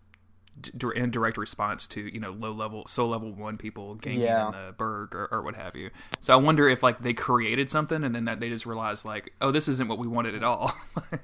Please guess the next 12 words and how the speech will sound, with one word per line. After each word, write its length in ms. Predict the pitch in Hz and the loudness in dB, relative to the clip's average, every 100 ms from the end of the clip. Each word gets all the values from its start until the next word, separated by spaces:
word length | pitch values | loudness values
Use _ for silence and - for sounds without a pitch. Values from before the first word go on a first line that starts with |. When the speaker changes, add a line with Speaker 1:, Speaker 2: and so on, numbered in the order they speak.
| - | -4
Speaker 2:
It's 320 | 170 208 - | -2 -2 -4
funny. 300 | - 247 254 160 | 2 4 8 8
Speaker 1:
Even 140 | 156 | 10
though 80 | 147 | 6
it, 180 | 135 - | 6 2
it 140 | 151 143 | 0 4
very 200 | 147 151 | 4 4
much 180 | 135 | 2
appeals 400 | 110 - 139 120 - | 0 0 2 0 -4
to, 260 | - 95 | -6 -6
to 120 | - | -6
me 360 | 113 123 98 | -2 -2 -2